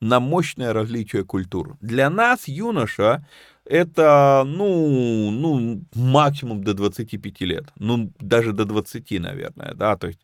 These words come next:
потом мы уже говорим "молодой человек", там, мужчина, а вот, а, но вот, ну, где-то, ну, максимум до двадцати пяти. Однако "нениас" — это слово про мужчину до сорока лет.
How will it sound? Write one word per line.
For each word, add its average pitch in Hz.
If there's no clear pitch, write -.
потом 143
мы 135
уже 107
говорим 101
"молодой 98
человек", 151
там, 85
мужчина, 180
а 113
вот, 117
а, 107
но 147
вот, 113
ну, 123
где-то, 127
ну, 120
максимум 139
до 98
двадцати 101
пяти. 98
Однако 151
"нениас" — 127
это 117
слово 123
про 123
мужчину 131
до 113
сорока 95
лет. 87